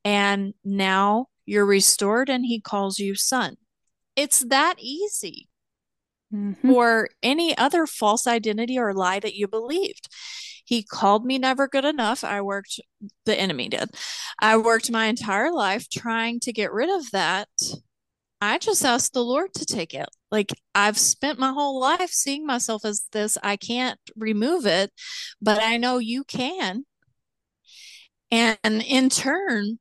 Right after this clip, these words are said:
Speaker 1: <clears throat> there's an attrib-, attribute of him that you are, that he's called you. Now, we
Speaker 2: Mm-hmm.
Speaker 1: have all of everything that he is in our spirits. Um, you know, you were talking about forgiveness earlier.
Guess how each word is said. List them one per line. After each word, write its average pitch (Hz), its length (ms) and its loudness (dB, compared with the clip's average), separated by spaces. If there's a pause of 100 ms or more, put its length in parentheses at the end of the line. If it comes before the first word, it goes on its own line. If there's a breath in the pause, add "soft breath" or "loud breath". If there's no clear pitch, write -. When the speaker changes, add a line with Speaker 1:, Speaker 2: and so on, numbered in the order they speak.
(120)
Speaker 1:
<clears throat> 311 920 0
there's 247 320 4
an 240 100 -4
attrib-, 240 500 -4 (240)
attribute 226 600 -2
of 202 180 0
him 302 360 -4
that 226 220 2
you 254 440 -4
are, - 340 -8 (220)
that - 60 4
he's 285 420 6
called 190 380 -4
you. 175 140 -8
Now, 208 180 2
we 294 200 2
Speaker 2:
Mm-hmm. 233 100 6
Speaker 1:
have 240 340 4
all 262 640 0
of 226 240 -4 (560 loud breath)
everything 254 540 -2
that 220 100 -6
he 214 280 -2
is 208 260 0
in 196 140 -4
our 190 120 -8
spirits. - 760 -2 (560 loud breath)
Um, 196 380 2
you 208 180 0
know, 208 100 0
you 202 180 0
were 202 100 2
talking 214 320 -2
about 208 240 0
forgiveness 214 800 -2
earlier. 208 560 -6